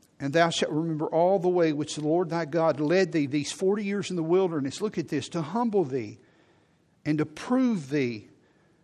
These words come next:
to know what was in thine heart, whether thou wouldest keep his commandments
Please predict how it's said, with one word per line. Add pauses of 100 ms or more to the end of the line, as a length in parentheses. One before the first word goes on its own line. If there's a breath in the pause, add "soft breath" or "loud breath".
(160 soft breath)
to
know
what
was
in
thine
heart, (1120 soft breath)
whether
thou
wouldest
keep
his
commandments